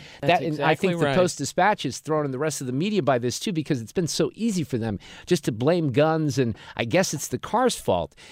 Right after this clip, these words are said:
Speaker 2: in this particular situation. But what we do know is that we've had a situation with Kim Gardner's office, and this is where I think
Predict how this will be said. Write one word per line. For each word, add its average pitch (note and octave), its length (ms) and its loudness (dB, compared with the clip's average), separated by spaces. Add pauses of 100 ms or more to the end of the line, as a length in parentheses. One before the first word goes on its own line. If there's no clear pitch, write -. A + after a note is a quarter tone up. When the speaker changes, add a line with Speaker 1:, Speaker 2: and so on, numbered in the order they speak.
(160)
Speaker 2:
in C3 160 2
this D3 160 2
particular A2+ 540 -2
situation. G#2 800 -2 (340)
But C#3 200 2
what D#3+ 160 0
we D#3 120 -2
do G3 240 0
know A#2 560 2
is C3+ 420 2
that B2+ 460 2
we've B2+ 300 -4
had C3 600 0 (460)
a - 20 0
situation C3+ 680 2
with A2 140 -2
Kim A#2 180 -2
Gardner's C#3+ 360 0
office, A2+ 380 0
and G#2 120 -4
this A#2+ 140 -4
is F#2+ 140 -6
where G2+ 260 2
I G2 80 0
think G2+ 240 -4